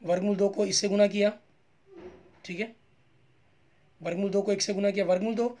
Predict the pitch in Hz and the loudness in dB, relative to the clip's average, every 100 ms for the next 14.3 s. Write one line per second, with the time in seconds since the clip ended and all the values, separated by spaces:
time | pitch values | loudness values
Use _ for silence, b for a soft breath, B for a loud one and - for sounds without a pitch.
0 | B - 196 - 185 190 214 190 160 151 | B -12 -12 -6 -6 -2 0 0 -2 -6
1 | 151 156 151 - 156 151 - 151 151 147 | -8 -8 -8 -8 -10 -12 -12 -10 -10 -10
2 | - b b b b _ _ _ _ _ | -18 b b b b _ _ _ _ _
3 | _ _ _ - 156 147 180 185 170 202 | _ _ _ -10 -10 -6 -4 0 0 0
4 | 214 208 208 208 185 196 185 180 202 220 | 0 2 2 2 0 2 0 0 -2 -4
5 | 190 180 185 214 202 202 214 196 208 202 | 0 0 0 0 0 2 2 4 2 2
6 | 202 202 202 202 196 202 202 208 196 185 | 2 0 0 -4 -4 -4 -4 -4 -4 -4
7 | 196 233 240 233 - b b b b b | -4 -4 -4 -4 -8 b b b b b
8 | b b _ _ _ 170 175 165 165 165 | b b _ _ _ 2 2 2 -4 0
9 | 180 240 - 190 190 208 220 202 190 185 | 0 0 0 -4 -4 -4 -2 -2 -2 -4
10 | 180 165 165 185 - 156 156 165 151 139 | -6 -6 -6 -6 -8 -8 -8 -8 -8 -10
11 | 139 170 202 - _ - 151 165 - _ | -10 -8 -10 -12 _ -12 -10 -10 -14 _
12 | _ b b b b b _ 160 170 - | _ b b b b b _ -6 -2 2
13 | 208 208 202 190 208 202 190 208 226 226 | 2 2 2 0 0 0 2 2 0 0
14 | 214 233 - | -2 -2 -4